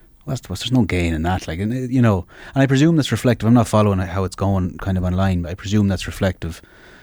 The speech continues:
of a lot of things. Obviously, there was a lot of people like, I suppose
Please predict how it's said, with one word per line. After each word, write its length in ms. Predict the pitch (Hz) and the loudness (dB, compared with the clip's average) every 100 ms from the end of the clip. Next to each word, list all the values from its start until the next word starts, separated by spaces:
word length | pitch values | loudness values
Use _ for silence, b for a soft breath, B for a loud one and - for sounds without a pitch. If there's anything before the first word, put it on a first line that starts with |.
| B 107 | B -4
of 80 | |
a 20 | 92 | 0
lot 140 | 92 | 0
of 60 | 87 | 0
things. 100 | 87 | -2
Obviously, 240 | 98 98 | 0 0
there 60 | 98 | 0
was 80 | 95 | 2
a 40 | |
lot 140 | 101 | 2
of 80 | 92 | 0
people 300 | - 95 95 | 0 -2 0
like, 280 | 92 87 85 | 0 -2 -4
I 40 | |
suppose 560 | 92 95 87 82 - | -4 -2 -4 -6 -10